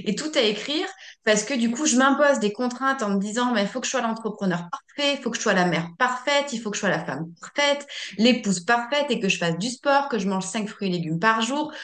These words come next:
que je dorme huit heures, que j'écoute trois podcasts et que machin. »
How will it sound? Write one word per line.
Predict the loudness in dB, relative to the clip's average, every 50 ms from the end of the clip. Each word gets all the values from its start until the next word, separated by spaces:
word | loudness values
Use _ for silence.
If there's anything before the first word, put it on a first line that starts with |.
| -16 -4 2
que | 4 4
je | 6
dorme | 6 6 6 6 6 6
huit | 6 4 2 2 0 0 2 2
heures, | 4 6 6 4 4 2
que | 0 -2
j'écoute | -2 -2 -6 -6 -8 -10
trois | -6 -2 -2 -2 0
podcasts | 0 -2 -4 -2 0 2 2 2 2 0 -4
et | -6 -4
que | -2
machin. » | 0 0 0 0 0 -2 -4